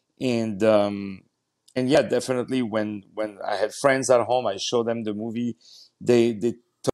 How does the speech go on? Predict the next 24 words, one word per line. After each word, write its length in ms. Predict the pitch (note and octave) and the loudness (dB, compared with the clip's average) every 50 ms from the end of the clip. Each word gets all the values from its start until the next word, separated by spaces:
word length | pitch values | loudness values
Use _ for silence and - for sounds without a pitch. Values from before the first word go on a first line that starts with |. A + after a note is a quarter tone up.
| _ - | _ 0
told 160 | A2+ B2+ C3 | -2 -2 -2
me 80 | C3 | -4
some 300 | A#2 - B2+ G#2 F#2 F2+ F2+ F#2 | -4 -4 -4 -6 -6 -10 -10 -2
very, 380 | A2 C3 C3 C3+ C3+ B2 B2+ B2 | 2 2 4 4 4 2 0 -2
very 280 | A2 A#2+ A#2 A2+ A2+ A2 | 0 2 0 0 0 -4
interesting 480 | A2 - - A2+ G2+ - - G#2+ G#2+ | -10 -6 -4 -4 -4 -2 -4 -6 -6
feedback. 560 | - - A#2+ A2 F#2 D#2+ G2+ F#2+ F#2+ G2+ - | -6 -6 -6 -6 0 0 2 2 2 0 -2
So 320 | - - G#2 G2 G2 F#2+ _ _ _ _ _ _ _ _ | -2 2 2 2 2 0 _ _ _ _ _ _ _ _
when 300 | - G#2+ A2+ C3+ C3+ C3 | -6 0 2 4 6 6
I 100 | B2+ A#2+ | 4 4
presented 720 | - - B2 A#2 G2+ G#2+ B2+ B2+ C#3 C3 - C3+ A#2+ G2 | 4 2 -2 -2 0 0 0 0 0 0 0 0 0 0
the 80 | G#2+ G#2 | -4 -8
first 580 | - - B2 A#2 G#2+ - - - - - - _ _ _ _ _ _ _ _ | -2 0 2 2 2 0 -4 -6 -8 -10 -16 _ _ _ _ _ _ _ _
sc-, 360 | - - - - - - - | -12 -12 -10 -10 -12 -12 -4
the 460 | - B2 - - A#2 A2 F2 D#2 A2+ - | -4 -4 -4 -2 -8 -8 -6 -8 -8 -4
first 420 | - D#3+ D#3 D3 C#3+ - - - | 0 2 2 4 2 0 -2 2
cut, 240 | - C3 A#2+ - - | 2 2 2 2 -4
which 240 | C3+ B2 - - - | -12 -10 -10 -10 -8
to 80 | - F3 | -8 -8
me 120 | F3+ G3+ F#3+ | -6 -6 -6
was 220 | C#3+ D3 C3+ - | -4 -4 -6 -6
pretty 280 | - - - D#3 D3+ D#3 | -6 -6 -6 -6 -6 -4
much 280 | C#3+ C#3 C3+ C3 - C#3 | -2 -4 -4 -4 -4 -10
advanced, 640 | A2+ G2+ G#2 C3 C3 A#2+ G#2+ G2+ G2 - - _ | -10 -6 -4 -4 -4 -4 -6 -8 -10 -10 -10 _